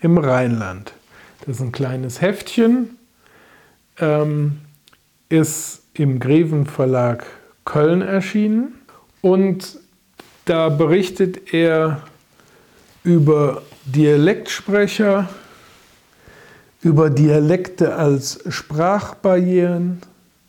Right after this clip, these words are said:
dann über die fränkischen Dialekte und die Benrather Linie. Das ist dann mehr was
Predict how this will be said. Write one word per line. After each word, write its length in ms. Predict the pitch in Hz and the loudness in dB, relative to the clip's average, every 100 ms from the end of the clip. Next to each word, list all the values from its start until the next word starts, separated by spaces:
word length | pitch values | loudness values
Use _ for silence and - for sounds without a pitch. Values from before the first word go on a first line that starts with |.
| _ _ _ _ _ _ _ _ _ _ | _ _ _ _ _ _ _ _ _ _
dann 480 | 160 156 156 151 - _ _ _ _ _ _ _ | -2 0 -2 -4 -10 _ _ _ _ _ _ _
über 580 | 156 143 151 143 139 - _ _ - | 0 2 2 2 -2 -8 _ _ -4
die 120 | 147 | -2
fränkischen 800 | 135 - 147 226 233 226 - 208 | -2 -2 0 2 2 -2 0 0
Dialekte 720 | 190 185 185 180 180 - 175 | 2 2 2 0 -2 -2 -2
und 180 | 160 123 | 0 0
die 80 | 139 | -2
Benrather 800 | 127 143 175 156 147 135 139 135 | 0 2 2 2 2 0 0 0
Linie. 720 | 151 185 202 208 208 214 214 | 2 4 4 4 2 0 -2
Das 220 | - - 165 | -4 -2 -2
ist 200 | 151 156 | -2 0
dann 200 | 147 143 | 2 2
mehr 260 | 143 139 | 2 2
was 500 | 139 123 - - - | 2 0 -4 -14 -18